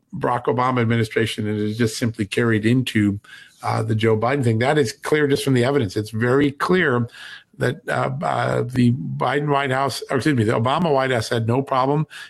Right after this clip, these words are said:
getting involved in, in, uh, uh, criminal investigations, and that carries on into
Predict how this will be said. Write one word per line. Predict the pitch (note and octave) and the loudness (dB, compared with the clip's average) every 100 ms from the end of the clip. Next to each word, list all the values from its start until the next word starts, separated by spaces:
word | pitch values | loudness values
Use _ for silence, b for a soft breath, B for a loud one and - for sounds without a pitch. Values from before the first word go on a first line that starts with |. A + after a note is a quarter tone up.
| B | B
getting | - G2+ B2+ | -2 2 2
involved | C3 B2+ B2+ B2+ B2 | 2 2 0 0 0
in, | B2+ C#3 - | 0 -2 -2
in, | A#2+ A2+ A#2 A#2 B B B - | 0 2 2 0 B B B -6
uh, | B2 A#2+ A#2+ A#2 A#2 A#2 - | -2 0 0 0 0 -2 -4
uh, | B2 A#2+ A#2 | -4 -2 -2
criminal | - C3+ C3+ | 0 0 2
investigations, | C3 C3 - C3+ C3 - C3 A#2+ | 0 -2 -2 0 0 0 -2 -2
and | A#2+ | 0
that | A#2 B2 - - | 0 0 -6 -6
carries | B2+ B2+ B2 | -2 0 2
on | D3+ D3 C3 | 2 0 2
into | F#3 G3 A#2+ A#2 | 0 0 2 2